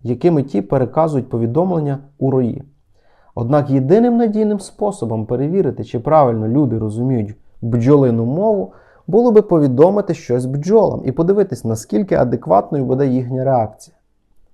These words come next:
Хоча навряд чи бджоли змогли би гідно оцінити рухи тіл учених. Вихід було знайдено. Дослідники створили комп'ютерно керовану бджолу робота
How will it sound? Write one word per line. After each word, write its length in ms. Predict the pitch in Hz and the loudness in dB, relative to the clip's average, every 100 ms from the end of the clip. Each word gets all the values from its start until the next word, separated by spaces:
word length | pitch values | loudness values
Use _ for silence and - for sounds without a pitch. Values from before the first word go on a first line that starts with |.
| - | -14
Хоча 300 | 120 113 147 | -10 -4 0
навряд 460 | 143 135 180 202 | 2 4 2 2
чи 100 | - | -2
бджоли 400 | 120 117 160 147 | -4 0 2 2
змогли 360 | 127 131 127 151 | 0 -2 -2 -2
би 140 | 135 | 0
гідно 340 | 127 143 123 117 | -2 -2 -2 -4
оцінити 480 | 113 127 123 117 120 | -4 -2 -2 0 -2
рухи 300 | 135 123 117 | -2 -2 -6
тіл 260 | 123 123 | -2 -2
учених. 440 | - 139 139 120 - _ _ _ _ _ _ _ _ | -2 -6 -8 -8 -12 _ _ _ _ _ _ _ _
Вихід 320 | 156 247 247 | 0 0 2
було 200 | 240 240 | 2 2
знайдено. 580 | 185 135 123 120 117 135 - _ _ _ - | 2 2 0 -2 -4 -10 -16 _ _ _ -10
Дослідники 560 | 120 - 135 135 127 | -8 0 2 2 0
створили 400 | 117 - 131 139 | -6 -2 2 2
комп'ютерно 600 | 123 123 120 139 120 117 113 | 0 -2 0 0 0 -2 -2
керовану 520 | 135 131 127 117 113 | 2 4 4 2 -2
бджолу 380 | 110 127 117 117 | 0 0 2 2
робота 440 | 160 185 180 156 | 0 0 -4 -8